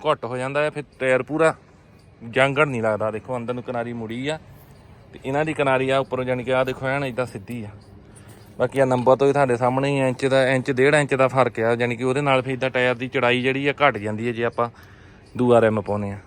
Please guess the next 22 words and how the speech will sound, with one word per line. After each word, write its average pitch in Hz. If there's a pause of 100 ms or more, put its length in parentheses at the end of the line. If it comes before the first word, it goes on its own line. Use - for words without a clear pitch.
(120)
ਸੋ 123
ਬਾਕੀ 135
ਆਹ 131
ਕੰਪਨੀ 135
ਨੇ 135
ਬਹੁਤ 131
ਵਧੀਆ 135
ਜੁਗਾੜ 131
ਕੀਤਾ, 123
ਜਿਹੜਾ 123
ਆਹ 127
ਸਪਲਾਈਆਂ 117
ਸਪਲਾਈਆਂ 117
ਚੇਂਜ 110
ਕਰਤੀ 123
ਹੈ, 123
ਪੰਪ 117
ਖੋਲ੍ਹਣ 123
ਨੂੰ 123
ਕੋਈ 117
ਦਿੱਕਤ 117
ਨਹੀਂ। 123